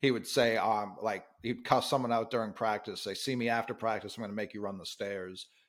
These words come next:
And then once everyone got in the locker room, he would just throw a cup of water in the guy's face, be like, "Now it looks like at least I made you sweat,"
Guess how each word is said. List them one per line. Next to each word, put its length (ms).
And 140
then 380
once 260
everyone 340
got 240
in 60
the 100
locker 340
room, 140
he 100
would 120
just 200
throw 140
a 60
cup 240
of 60
water 300
in 80
the 60
guy's 300
face, 300
be 180
like, 220
"Now 200
it 60
looks 180
like 160
at 80
least 220
I 40
made 220
you 80
sweat," 400